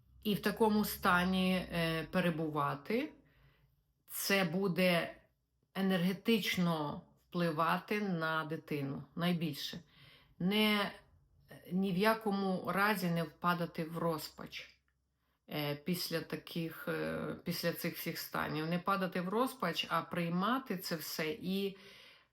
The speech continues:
подумки або десь в медитації, або ввечері перед сном, щовечора, так, розмовляти з дитиною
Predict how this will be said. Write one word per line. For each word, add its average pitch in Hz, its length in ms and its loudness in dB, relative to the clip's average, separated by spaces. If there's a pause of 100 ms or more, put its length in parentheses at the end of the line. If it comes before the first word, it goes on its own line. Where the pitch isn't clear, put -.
(480)
подумки 214 760 2
або 160 440 0
десь 175 320 0
в 185 40 2
медитації, 175 1000 0
або 151 300 0
ввечері 156 680 0
перед 156 340 -4
сном, 202 520 0
щовечора, 160 1500 -2
так, 208 360 -6
розмовляти 160 800 -2
з 185 80 -4
дитиною 156 840 -2